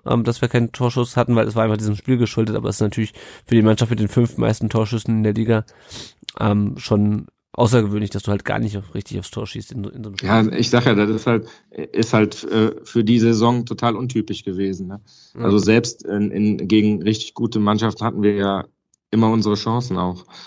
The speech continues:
Speaker 2: Und das war eigentlich jetzt das erste Mal nicht.
Speaker 1: Ja.
Speaker 2: Wenn ich jetzt auch an das Hinspiel denke, äh, selbst da hatten wir dann noch, äh, durch Anton in der letzten Minute, äh, eine riesen Ausgleichschance,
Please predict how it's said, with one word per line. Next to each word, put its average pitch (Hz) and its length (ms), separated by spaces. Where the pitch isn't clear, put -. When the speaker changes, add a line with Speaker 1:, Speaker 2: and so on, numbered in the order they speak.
Speaker 2:
Und 87 240
das 92 140
war 98 160
eigentlich 98 180
jetzt 101 180
das 98 140
erste 98 300
Mal 98 180
nicht. 107 340
Speaker 1:
Ja. 113 240
Speaker 2:
Wenn 98 140
ich 98 80
jetzt 107 160
auch 113 120
an 110 120
das 104 140
Hinspiel 123 420
denke, 107 420
äh, 101 200
selbst 104 320
da 117 120
hatten 117 160
wir 101 140
dann 101 140
noch, 101 280
äh, 92 140
durch 101 240
Anton 107 480
in 95 100
der 104 100
letzten 104 380
Minute, 107 560
äh, 104 140
eine 104 140
riesen 110 280
Ausgleichschance, 104 920